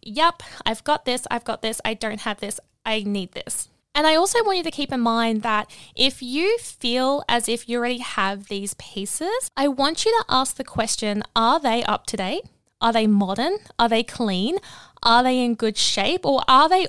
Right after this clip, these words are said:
old and worn out?" If they are old and worn out, you have to get rid of them.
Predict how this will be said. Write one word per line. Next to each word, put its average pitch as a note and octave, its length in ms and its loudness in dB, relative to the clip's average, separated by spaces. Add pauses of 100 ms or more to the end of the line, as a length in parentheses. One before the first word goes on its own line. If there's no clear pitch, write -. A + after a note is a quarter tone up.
(140)
old B3 420 6
and A3 260 0
worn G#3 400 -2
out?" - 380 -2
If F4 240 2
they G4+ 160 4
are G#4+ 180 2
old A#3+ 340 4
and A#3+ 220 -2
worn G3+ 300 -2
out, G#3 380 -2
you C#4+ 140 -4
have E4 320 -8
to G4 100 -2
get G4+ 260 -4
rid A3+ 160 -6
of B3+ 100 -4
them. - 300 -8